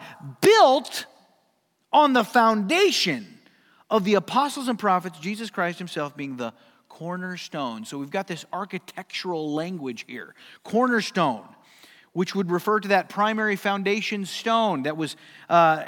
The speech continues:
at the angle of the structure. And so the architect would fix a standard off of that for the bearings of the walls and the cross walls throughout the whole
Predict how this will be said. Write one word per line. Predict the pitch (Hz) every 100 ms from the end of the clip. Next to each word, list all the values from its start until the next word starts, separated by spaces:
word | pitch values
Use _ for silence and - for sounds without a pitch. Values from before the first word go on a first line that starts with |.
| - -
at | 175
the | 196 185
angle | 208 240 247 240 240
of | 208 226 196
the | 214
structure. | - 240 226 - 196 143
And | 127 151 151
so | 220 208
the | 190
architect | 214 220 220 226 202
would | 170 147
fix | 220 -
a | 175
standard | - 226 226 202 165
off | 180 185 180
of | 147
that | 180 208 117 - - _ _ _ _ _ _ _ _ _ _ _ _ _ _ _
for | - 202
the | 175
bearings | 160 196 233 233 190
of | 202
the |
walls | 190 214 226 202 147 127
and |
the | 139
cross | - 214 220 208
walls | 196 160 135 113 - - - -
throughout | 185 190 185
the | 170
whole | 190 226 220 190